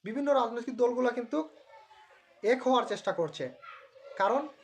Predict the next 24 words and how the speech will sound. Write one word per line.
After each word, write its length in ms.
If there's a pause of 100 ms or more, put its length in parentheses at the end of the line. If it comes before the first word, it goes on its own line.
তারা 200
জানে 240
যে 80
জামাত 280
ইসলামী 360 (280)
ক্ষমতার 420
দ্বার 180
প্রান্তে 300
চলে 200
যাচ্ছে। 380 (200)
সুতরাং 380
যে 140
করেই 200
হোক 160
জামাত 240
ইসলামীকে 280
আটকাতে 380
হবে, 240 (540)
তাই 220
তারা 260
বিভিন্ন 420
ছলে 240
বলে 240
কৌশলে 460